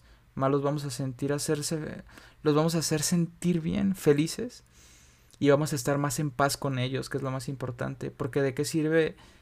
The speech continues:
estar rodeado siempre de tu familia si vas a vivir infelices con ellos? Mejor sal afuera, crece personalmente, arriésgate,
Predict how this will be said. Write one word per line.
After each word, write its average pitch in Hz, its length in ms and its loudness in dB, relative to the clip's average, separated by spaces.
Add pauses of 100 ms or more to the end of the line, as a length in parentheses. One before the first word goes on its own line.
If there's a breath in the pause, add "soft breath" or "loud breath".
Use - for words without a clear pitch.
(120)
estar 147 300 0
rodeado 160 400 4
siempre 160 320 -2
de 160 60 4
tu 147 100 -4
familia 139 540 -2 (1000 soft breath)
si - 260 -4
vas 147 240 2
a - 20 -2
vivir 151 280 -2
infelices 156 500 -2
con 139 200 -2
ellos? - 580 -6 (560 soft breath)
Mejor 147 320 0
sal 160 340 4
afuera, 156 500 2
crece 151 300 4
personalmente, 147 800 -2
arriésgate, 143 720 -2